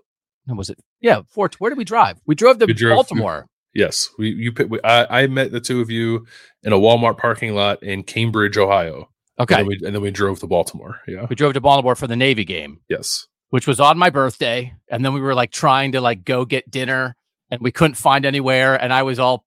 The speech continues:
Speaker 1: pissy <laughs> 'cause
Speaker 2: Yeah. <laughs>
Speaker 1: I couldn't find a birthday dinner on a, on a football game day. And you at some point had to have thought to yourself, "Dear God, what have I got myself into?"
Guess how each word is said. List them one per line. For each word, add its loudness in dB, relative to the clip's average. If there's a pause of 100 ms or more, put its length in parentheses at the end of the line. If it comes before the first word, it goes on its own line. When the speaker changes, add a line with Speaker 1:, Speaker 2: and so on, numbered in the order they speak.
Speaker 1:
pissy 2 (200)
<laughs> -14
'cause 4 (160)
Speaker 2:
Yeah. 6
<laughs> -6
Speaker 1:
I -6
couldn't 2
find 4
a -4
birthday 2
dinner 2 (680)
on 4
a, 4
on 0
a -2
football 0
game 0
day. 4 (420)
And 4 (400)
you 6
at 6
some 2
point 2
had 0
to 0
have -4
thought 6
to -8
yourself, -2 (420)
"Dear 4
God, 6
what -6
have -6
I -4
got -8
myself -8
into?" -20